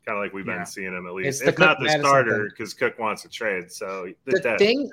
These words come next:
Speaker 1: absolutely
Speaker 3: about
Speaker 1: dead.
Speaker 3: Minnesota is, is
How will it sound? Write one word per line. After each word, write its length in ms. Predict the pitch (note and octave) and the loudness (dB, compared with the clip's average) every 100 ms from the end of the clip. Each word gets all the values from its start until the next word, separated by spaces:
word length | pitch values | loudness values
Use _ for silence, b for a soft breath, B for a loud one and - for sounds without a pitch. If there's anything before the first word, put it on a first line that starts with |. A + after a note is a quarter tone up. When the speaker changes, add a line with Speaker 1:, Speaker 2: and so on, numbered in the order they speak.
| C3 | 0
Speaker 1:
absolutely 400 | F3+ D#3 A2 C#3 | 2 2 2 4
Speaker 3:
about 180 | D3 F#2 | 4 2
Speaker 1:
dead. 80 | E2 | -2
Speaker 3:
Minnesota 680 | B2 D3 D3 C3 - A2+ C3 | -4 -4 -2 -2 -2 -2 -2
is, 440 | B2 B2 C3+ C3+ - | -2 -4 -6 -8 -6
is 360 | A#2+ A2+ - | -6 -4 -8